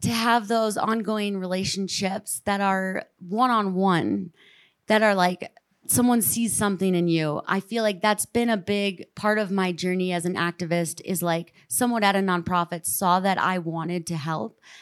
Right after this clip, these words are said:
and they sort of gave me a task. They voluntold me. So don't hesitate to volunteer athletes to do stuff. Um, not everybody can show up all the time, and, and there's definitely times that I don't have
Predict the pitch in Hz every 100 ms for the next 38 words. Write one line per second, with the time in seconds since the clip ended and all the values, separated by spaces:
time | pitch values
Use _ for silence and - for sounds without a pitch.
0 | _ - 220 220 214 - 220 214 208 202
1 | 190 175 _ - 226 208 208 190 170 180
2 | 165 - 202 214 240 220 - 208 180 165
3 | 87 - _ - - - - - 262 240
4 | - 185 262 247 302 269 254 247 - 240
5 | 214 208 196 196 214 220 202 214 208 208
6 | 175 190 196 196 - 175 160 196 - -
7 | 58 - - _ _ - - - - 214
8 | 196 - - - _ _ _ _ _ 196
9 | 247 277 254 254 226 208 214 196 - 190
10 | 180 202 208 190 185 - 175 175 196 226
11 | 185 180 165 - - - 214 233 226 220
12 | 214 214 208 190 208 202 190 190 185 190
13 | 220 190 175 175 165